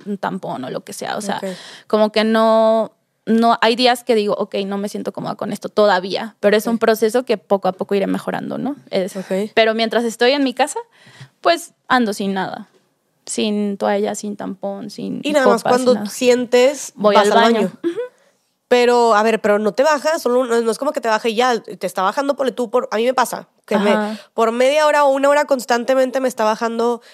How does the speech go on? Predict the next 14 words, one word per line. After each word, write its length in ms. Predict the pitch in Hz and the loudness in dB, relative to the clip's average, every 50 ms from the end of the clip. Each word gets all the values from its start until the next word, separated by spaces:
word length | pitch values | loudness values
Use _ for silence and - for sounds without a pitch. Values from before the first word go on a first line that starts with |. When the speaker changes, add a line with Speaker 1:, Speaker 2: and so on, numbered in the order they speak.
| - _ _ _ | -20 _ _ _
Speaker 2:
cada 420 | - 214 214 214 214 220 220 226 220 | -2 0 2 4 4 4 2 2 0
ciertos 360 | - - 233 202 - 220 208 | 0 0 -2 -2 -2 -4 -4
minutos, 480 | 226 226 214 214 - - 165 170 - | -4 -2 -4 -4 -6 -6 -12 -8 -4
¿no? 140 | 190 196 208 - | -4 -2 -2 -2
Y 120 | 208 196 | -2 2
sientes, 360 | - 233 214 208 - - - | 2 2 2 2 -2 -8 -8
Speaker 1:
Sí. 220 | - 208 214 220 - | -8 -10 -12 -10 -6
Speaker 2:
¿te 220 | - 196 208 196 | -4 -2 -2 0
quedas 240 | - 202 196 208 - | 0 0 0 0 0
una 160 | 262 247 240 240 | 0 0 0 2
hora 80 | 240 | 2
en 60 | 247 247 | 0 0
el 80 | 233 | 0
baño? 260 | 208 202 208 240 294 | -2 -2 -2 -4 -4